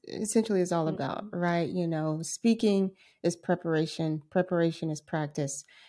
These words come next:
Speaker 1: and knowing just what works best for you time and time again, and thinking about, "Okay, how can I get one percent better every time?" Right?
Speaker 2: Mm-hmm.
Speaker 1: That, that all goes back to setting yourself up for success.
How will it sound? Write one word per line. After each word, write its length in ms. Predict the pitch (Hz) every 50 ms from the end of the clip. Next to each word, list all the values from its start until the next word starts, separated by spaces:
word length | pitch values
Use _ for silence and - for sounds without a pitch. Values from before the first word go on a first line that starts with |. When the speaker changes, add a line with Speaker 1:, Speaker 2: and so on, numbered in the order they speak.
| - -
Speaker 1:
and 180 | 170 165 165 165
knowing 260 | 165 165 160 160 156
just 200 | - 151 - -
what 140 | 156 143 -
works 240 | 165 160 151 -
best 300 | - - 156 156 156 -
for 80 | - 160
you 160 | 151 147 147
time 340 | 143 - - 147 147 151 151
and 120 | 147 147
time 240 | - - 156 156 147
again, 500 | 143 147 147 147 143 143 139 143 151 160 - _ -
and 480 | 170 165 160 151 151 143 143 143 151 -
thinking 340 | 185 180 170 170 170 160 156
about, 320 | 156 - 147 143 - -
"Okay, 220 | 165 151 - 151 147
how 180 | 156 151 156 160
can 180 | - 170 160
I 80 | 156 147
get 220 | 147 - 147 -
one 180 | - 156 151 151
percent 360 | 151 151 151 - - 131 -
better 320 | 139 135 139 - - 175 - _ _ _ _ _ _ _
every 220 | - 151 143 147 135
time?" 420 | - - - 87 87 - 180 170 _ -
Right? 380 | - 185 165 160 156 156 156
Speaker 2:
Mm-hmm. 880 | 160 165 185 - _ _ _ _ _ _ _ _ _ _ - - - 233
Speaker 1:
That, 280 | 208 208 196 185 - -
that 120 | 196 185
all 140 | 180 175 170 165
goes 140 | 165 160 160
back 200 | - 160 156 151 -
to 140 | - 156
setting 340 | 156 - - 185 151 151 160
yourself 400 | - 160 - - - - - -
up 120 | - - -
for 280 | - - - - - -
success. 680 | - - - - - - - - - - - - -